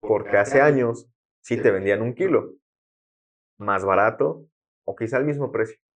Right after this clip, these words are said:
Pon tú, jodidamente al mismo precio. Pero a lo largo de este tiempo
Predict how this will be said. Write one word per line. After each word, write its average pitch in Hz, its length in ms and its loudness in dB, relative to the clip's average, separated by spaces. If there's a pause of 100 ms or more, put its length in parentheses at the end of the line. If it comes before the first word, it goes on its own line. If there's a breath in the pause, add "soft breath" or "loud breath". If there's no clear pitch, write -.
(960)
Pon 131 280 0
tú, 131 300 0
jodidamente 143 440 2
al 131 100 0
mismo 120 240 -6
precio. 104 260 -6 (720)
Pero 101 400 0
a 98 40 2
lo 98 80 0
largo 123 220 2
de 131 60 2
este 135 160 -6
tiempo 131 500 -6